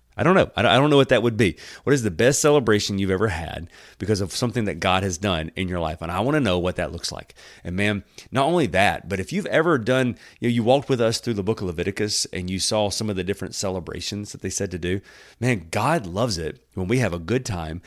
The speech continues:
and we keep him right in the center of it. He wants to experience the high moments of our life with us. And so I want us just to comment in our discussion some of the different things you're learning, 'cause I'm gonna tell you something. The more you dig,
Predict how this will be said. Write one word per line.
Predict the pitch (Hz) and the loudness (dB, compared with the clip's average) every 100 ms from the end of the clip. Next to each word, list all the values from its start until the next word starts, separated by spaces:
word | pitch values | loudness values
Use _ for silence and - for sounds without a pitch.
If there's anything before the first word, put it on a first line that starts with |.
| - 87 | -12 -6
and | 87 | -4
we | 87 | -4
keep | - 151 - | -2 -2 -2
him | 123 110 85 | -2 -2 -2
right | 98 107 | 0 0
in | 104 | -2
the | 90 | -2
center | - 98 | -2 -4
of | 80 - | -6 -12
it. | - _ - | -18 _ -2
He | - 160 | 0 0
wants | 104 98 135 156 87 - | -4 0 2 2 -2 -4
to | - - | -4 -6
experience | 98 - - - 135 143 90 123 | -4 -4 -4 -6 -4 -2 -4 -6
the | - 87 | -10 -12
high | - 117 131 | -8 -4 -2
moments | 117 110 101 - | -2 -2 -4 -6
of | 98 98 | -8 -8
our | 87 104 | -6 -6
life | 90 - 85 - _ | -6 -8 -12 -14 _
with | 147 - | -6 -6
us. | - - - - - | -8 -10 -10 -14 -16
And | 101 | -6
so | 101 | -2
I | 113 | 0
want | 170 | 0
us | 165 | 0
just | 147 - | -4 -6
to | |
comment | - - 123 95 71 - - - - | -10 -6 -4 -4 -8 -14 -20 -20 -8
in | 98 | -6
our | 95 101 101 95 | -2 0 2 0
discussion | 85 87 120 127 87 82 | -2 -4 -2 -4 -6 -6
some | 110 | -6
of | 113 | -2
the | |
different | 101 - 85 | -4 -4 -8
things | 101 87 | -6 -6
you're | 87 | -4
learning, | 98 131 85 | 0 0 -2
'cause | 87 | -4
I'm | 101 | -6
gonna | 123 | -6
tell | 160 | -6
you | |
something. | - - - | -6 -10 -12
The | 85 | -10
more | 82 101 139 | -4 -2 0
you | 185 | -2
dig, | 139 92 78 76 | -2 -2 -2 -6